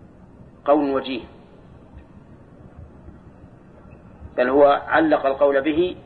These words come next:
على وجود مخالف، يعني كان في خلاف، فالقول هو أن المطلقة البائن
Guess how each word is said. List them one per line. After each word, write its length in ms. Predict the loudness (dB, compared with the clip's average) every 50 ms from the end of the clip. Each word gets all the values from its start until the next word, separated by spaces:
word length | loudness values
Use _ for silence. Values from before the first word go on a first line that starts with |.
| -20 -20 -20 -20 -20 -20 -20 -20 -20 -20 -20 -20 -20 -20 -20 -20 -20 -20 -20 -20 -20 -20 -20 -20 -20 -20 -20 -20 -20 -20 -16 -8 -4
على 440 | -2 0 4 4 4 4 2 0 -4 -8 -18 -20 -20 -20 -20 -20 -20 -20 -20 -20 -14 -12
وجود 340 | -10 -8 -4 -2 -2 -2 -2
مخالف، 480 | -2 -4 -4 -2 0 0 -2 -2 -6 -14 -18 -20 -20 -20 -20 -20 -20 -20 -16 -8 -4
يعني 220 | -4 -4 -4 -4
كان 180 | -4 -4 -4 -4
في 100 | -4 -4
خلاف، 360 | -4 -2 2 4 4 4 2 0 -6 -18 -20 -20 -20 -20 -20 -20 -20 -20 -20 -20 -20 -20 -20 -20 -20 -20 -20 -20 -20 -20 -12 -6
فالقول 380 | -6 -6 -2 0 0 2 2 0
هو 380 | -2 0 0 0 0 0 -2 -6 -12 -20 -20 -20 -20 -20 -20 -20 -20 -20 -20 -20 -18 -12 -10
أن 240 | -8 -8 -6 -6 -6
المطلقة 600 | -6 -6 -6 -2 -2 -2 0 0 -2 -4 -4 -6
البائن 460 | -4 2 2 2 2 2 0 -2 -4